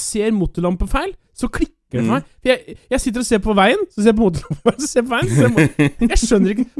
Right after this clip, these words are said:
Speaker 1: folk som kjører med motorlampefeil, de er psykopater!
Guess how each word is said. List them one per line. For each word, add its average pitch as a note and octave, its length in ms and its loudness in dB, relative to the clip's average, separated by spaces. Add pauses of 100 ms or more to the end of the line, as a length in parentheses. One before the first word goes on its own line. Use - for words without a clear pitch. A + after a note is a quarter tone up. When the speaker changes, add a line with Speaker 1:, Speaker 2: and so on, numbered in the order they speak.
Speaker 1:
folk G3+ 160 4
som A3+ 100 -2
kjører E3 320 4
med C#3 140 0
motorlampefeil, E3+ 640 -4 (400)
de C#4 160 -2 (420)
er E4+ 80 -2
psykopater! - 1080 -6